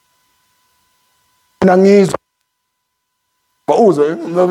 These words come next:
hhayi, ngiyazama ukulalela. Yena inhliziyo yakhe ibuhlungu ukuthi le moto imkhalele enye into, man. Hhayi, mjava, le moto beyingakhali so, yazi. Ngithi, ngithi ngiyalalela naye. Athi, "Uzwa, uzwa." Ngithi ngiyazama. Angikuzwa mina.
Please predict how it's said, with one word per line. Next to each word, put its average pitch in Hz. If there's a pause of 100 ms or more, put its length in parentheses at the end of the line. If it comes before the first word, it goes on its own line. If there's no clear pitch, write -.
(140)
hhayi, 180
ngiyazama 202
ukulalela. 240 (240)
Yena 320
inhliziyo 330
yakhe 302
ibuhlungu 302 (140)
ukuthi 277
le 285
moto 285
imkhalele 285
enye 262
into, 202
man. 202
Hhayi, 202
mjava, 214
le 220
moto 220
beyingakhali 190
so, 143
yazi. 147 (600)
Ngithi, 269
ngithi 214
ngiyalalela 208
naye. 131 (480)
Athi, 247
"Uzwa, 226 (640)
uzwa." 175 (600)
Ngithi 277
ngiyazama. 220 (400)
Angikuzwa 311
mina. 226